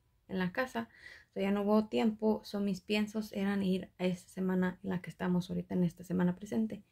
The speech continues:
Y le dije, "Hola, ¿solo trabajo a, a, trabajan hasta la una P M?". Y me dijo, "Sí".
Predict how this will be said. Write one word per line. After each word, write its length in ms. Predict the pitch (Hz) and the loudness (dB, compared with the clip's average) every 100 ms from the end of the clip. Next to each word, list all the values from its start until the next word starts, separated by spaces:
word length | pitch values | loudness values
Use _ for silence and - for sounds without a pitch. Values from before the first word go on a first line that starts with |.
| _ - - - _ _ | _ -20 -20 -20 _ _
Y 60 | 202 | 0
le 120 | 208 | 2
dije, 260 | 208 214 240 | 2 2 2
"Hola, 320 | 240 247 233 | 4 6 4
¿solo 600 | 214 - - 226 233 254 | 0 -12 -2 2 2 0
trabajo 600 | - 226 208 214 214 233 | 2 2 2 0 0 2
a, 240 | 233 226 - | 4 2 -2
a, 320 | 202 196 190 185 | 0 2 0 0
trabajan 400 | 202 208 226 226 | 2 4 4 4
hasta 280 | 202 - | 0 -2
la 160 | 202 196 | 0 2
una 400 | 190 196 208 202 | 2 2 0 -2
P 160 | 214 202 | -2 0
M?". 220 | 208 247 | 2 4
Y 60 | 233 | 4
me 140 | 208 | 4
dijo, 240 | 180 196 | 0 -6
"Sí". 280 | 180 233 202 | -6 -2 -2